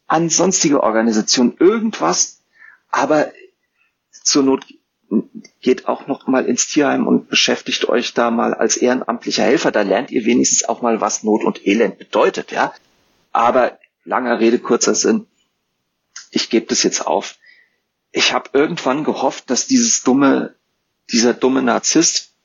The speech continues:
irgendwann auch mal in der Bedeutungslosigkeit endet, dass sich niemand um den kümmert, dass keiner mehr guckt oder zumindest nicht aktiv guckt,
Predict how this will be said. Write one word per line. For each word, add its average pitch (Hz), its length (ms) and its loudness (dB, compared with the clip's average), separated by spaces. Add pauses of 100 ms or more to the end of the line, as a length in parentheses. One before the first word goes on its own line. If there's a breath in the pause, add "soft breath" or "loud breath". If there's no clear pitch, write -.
irgendwann 165 680 2
auch - 260 -2
mal 117 320 0
in - 200 2
der 110 120 2
Bedeutungslosigkeit - 1040 0
endet, - 260 0
dass 101 140 -2
sich - 160 -4
niemand 127 340 2
um 113 100 4
den 101 200 0 (180)
kümmert, 123 400 -2
dass - 180 -2
keiner 110 320 0
mehr 104 280 0 (180)
guckt - 400 -2
oder - 220 0
zumindest - 420 -2
nicht - 180 -4
aktiv - 380 -8
guckt, - 220 -4